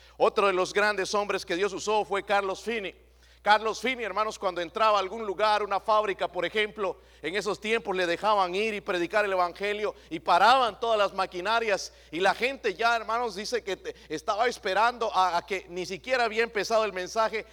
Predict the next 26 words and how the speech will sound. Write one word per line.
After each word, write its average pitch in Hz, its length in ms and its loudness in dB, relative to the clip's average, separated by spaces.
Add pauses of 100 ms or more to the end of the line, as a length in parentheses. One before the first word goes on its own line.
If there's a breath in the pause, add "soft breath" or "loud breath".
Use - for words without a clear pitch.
(140 loud breath)
y 160 60 -10
ya 214 120 4
algunos 220 340 0
estaban 208 360 0
de 196 80 -2
rodillas 208 480 -2
pidiéndole 202 400 -2
a 170 40 -2
Dios 208 280 0
que 190 80 -10
los 151 140 -8
salvara. 147 480 -4 (340 loud breath)
Carlos 220 400 4
Finney, 262 340 0
hermanos, 208 480 0
no 214 260 0 (200 loud breath)
tenía 226 280 4
ni 208 120 -2
palabras 220 640 8
que 233 140 2
decir, 233 320 2
solamente 226 540 4
podía 226 260 4
suspirar 220 640 6
y 220 80 -4
llorar 202 420 4